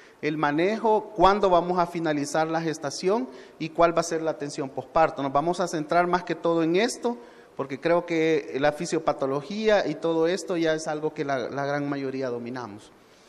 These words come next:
Entonces, el pronóstico materno y fetal en embarazos afectados por diabetes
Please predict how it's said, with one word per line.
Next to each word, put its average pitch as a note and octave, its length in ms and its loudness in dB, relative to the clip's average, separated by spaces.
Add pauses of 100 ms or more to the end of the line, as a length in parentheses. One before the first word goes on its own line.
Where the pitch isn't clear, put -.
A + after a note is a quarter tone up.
(520)
Entonces, E3+ 580 0 (220)
el F3+ 160 0
pronóstico G3+ 560 0
materno G3 480 2
y G3 60 -2
fetal F#3+ 420 2
en F#3 80 0
embarazos D3+ 520 0
afectados F3 520 -2
por C#3+ 180 -6
diabetes C#3+ 560 -2